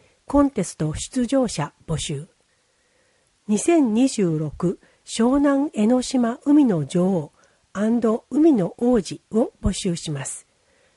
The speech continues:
一年間観光事業などを通して藤沢市をピーアールしてみませんか？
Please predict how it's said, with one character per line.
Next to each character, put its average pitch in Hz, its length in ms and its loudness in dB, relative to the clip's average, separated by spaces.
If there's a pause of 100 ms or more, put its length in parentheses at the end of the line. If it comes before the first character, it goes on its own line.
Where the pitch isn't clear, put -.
(120)
一 - 260 -2
年 294 240 4
間 151 320 -2 (100)
観 269 260 0
光 294 280 2
事 294 160 0
業 226 240 0
な 175 160 -2
ど 160 180 -2
を 151 80 -4
通 220 280 -2
し - 120 -12
て 156 240 -6 (300)
藤 233 260 -4
沢 247 280 0
市 - 180 -2
を 170 120 0
ピ 277 320 2
ー 294 80 2
ア 285 120 0
ー 226 40 -2
ル 170 140 -4
し - 140 -14
て 208 260 -4
み 202 140 2
ま 190 120 0
せ 180 140 -4
ん 160 80 -6
か？ - 260 -10